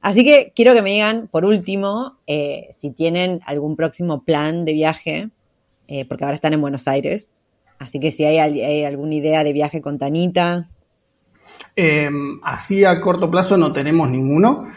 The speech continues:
Speaker 2: pero en el futuro nuestra idea es irnos a vivir a, al sur, a un lugar de, de montaña como hacíamos allá en Europa. Así que seguramente,
Speaker 1: Ay, qué lindo.
Speaker 2: sí, seguramente, <laughs> em,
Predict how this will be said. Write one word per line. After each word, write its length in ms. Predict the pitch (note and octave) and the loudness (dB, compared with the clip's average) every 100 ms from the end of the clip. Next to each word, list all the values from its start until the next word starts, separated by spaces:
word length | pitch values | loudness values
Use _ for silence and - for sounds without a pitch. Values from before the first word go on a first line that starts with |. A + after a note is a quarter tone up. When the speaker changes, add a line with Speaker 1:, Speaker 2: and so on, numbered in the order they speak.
| - _ | -20 _
Speaker 2:
pero 400 | D#3+ D3 C#3+ C#3 | 0 0 0 0
en 100 | C#3 | -2
el 100 | C3+ | -4
futuro 400 | C#3+ C3+ E3+ G#3+ | -6 0 6 6
nuestra 340 | E3+ - C#3+ | 6 2 -2
idea 180 | C#3+ E3 | 2 2
es 120 | - | 0
irnos 280 | D3+ D#3 C#3 | -2 -2 -2
a 80 | C3+ | -4
vivir 240 | C3+ C#3+ | -2 -2
a, 460 | C#3+ C3+ C3+ C3 C3 | -2 -2 -4 -6 -8
al 180 | C3+ C3 | -8 -6
sur, 380 | - D#3+ F#3+ G3+ | 0 4 4 2
a 60 | D3 | -2
un 140 | C3+ | -2
lugar 340 | C3+ C#3 C#3 | -2 0 0
de, 240 | C3 C3 B2+ | -2 -6 -6
de 100 | C3 | -8
montaña 380 | C3 C3+ D3+ D3 | -6 0 0 0
como 420 | C3 B2+ B2+ B2+ | -2 -6 -8 -10
hacíamos 420 | C3 D3 C3 C3 | -8 -6 -6 -8
allá 180 | B2+ C3+ | -12 -8
en 60 | C3+ | -6
Europa. 540 | C3 D3 F3+ A3 - _ _ _ - | -2 2 4 4 0 _ _ _ -10
Así 300 | B2+ - C#3+ | -8 -4 -4
que 1000 | C#3 C3+ C3 B2+ C3 C3 B2+ B2 A#2+ - _ | -2 -2 -2 -4 -6 -10 -12 -16 -20 -20 _
seguramente, 680 | - C#3+ D#3 D3+ D3+ E3 F#3+ | -6 0 2 4 4 6 6
Speaker 1:
Ay, 80 | |
qué 80 | A#3 - | 4 4
lindo. 340 | A#3+ B3 B3 - | 4 2 0 -10
Speaker 2:
sí, 440 | - D#3+ D3+ C3 C3+ | -8 -4 -2 -2 0
seguramente, 960 | - E3 F3+ G3 F#3 F#3+ G3 F#3+ F#3+ F#3+ - | 4 8 10 10 10 10 8 8 4 0 -12
<laughs> 180 | - - | -20 -12
em, 580 | E3 C#3 B2+ A#2+ A#2+ B2+ | -6 -4 -4 -8 -12 -18